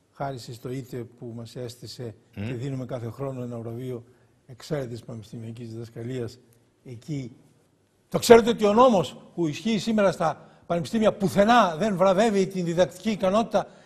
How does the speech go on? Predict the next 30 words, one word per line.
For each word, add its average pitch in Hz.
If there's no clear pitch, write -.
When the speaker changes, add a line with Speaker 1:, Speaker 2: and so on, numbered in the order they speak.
Speaker 1:
Γίνονται 247
εκλογές 220
χωρίς 269
να 254
κρίνεται 240
η 202
διδακτική 185
ικανότητα. 175
Δεν 285
το 294
γράφει 285
ο 190
νόμος. 147
Λοιπόν, 160
αυτή -
είναι 185
η 120
δουλειά 110
του -
καθηγητή. 104
Τώρα, -
αν 196
καταφέρνει 180
παραλλήλως 147
να 147
έχει 165
και 156
μία 170
συμμετοχή 151
ευρύτερη, 208